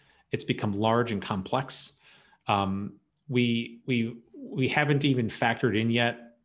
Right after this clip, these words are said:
um, some of the, the lingo and acronym, acu-, uh, acumen and acronyms in my, um, world, such as T T Ps. Those are tactics, techniques, and procedures of determined adversaries.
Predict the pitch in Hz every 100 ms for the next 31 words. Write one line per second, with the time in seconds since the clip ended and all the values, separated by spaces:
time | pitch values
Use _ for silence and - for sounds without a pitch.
0 | - 107 98 95 98 - - 117 107 104
1 | 104 101 104 - 110 101 110 110 113 107
2 | 101 104 - 104 110 - - - 107 127
3 | 120 101 95 104 - 131 127 113 113 104
4 | 120 123 - 107 101 104 104 104 110 110
5 | 107 - - - - 107 98 95 - 104
6 | 104 98 98 - 113 107 92 - 113 117
7 | - 113 117 143 - - _ _ - 110
8 | 95 - 117 113 117 113 - - - -
9 | 107 104 104 95 104 - 117 107 123 131
10 | - - _ _ _ _ - 101 95 -
11 | 113 98 98 107 123 139 131 160 175